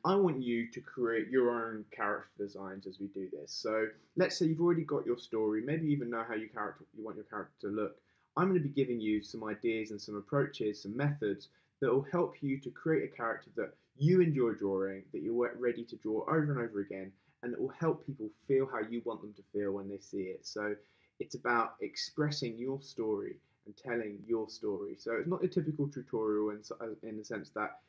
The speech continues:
you're gonna be drawing exactly what I draw, but we're gonna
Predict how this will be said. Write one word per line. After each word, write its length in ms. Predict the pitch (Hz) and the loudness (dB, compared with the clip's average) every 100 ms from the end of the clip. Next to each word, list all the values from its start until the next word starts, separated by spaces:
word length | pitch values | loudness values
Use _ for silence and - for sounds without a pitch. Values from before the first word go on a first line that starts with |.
| _ | _
you're 160 | 113 107 | 0 0
gonna 140 | 107 | 0
be 80 | 107 | -6
drawing 280 | 107 110 107 | -4 -2 -2
exactly 400 | 107 110 - 104 | -4 -4 -4 -6
what 140 | 95 | -4
I 120 | 107 | -4
draw, 280 | 101 123 170 - _ _ _ | -2 0 0 -2 _ _ _
but 240 | - 123 - | 0 0 4
we're 140 | 131 | 2
gonna 380 | 135 147 143 131 | 4 4 4 2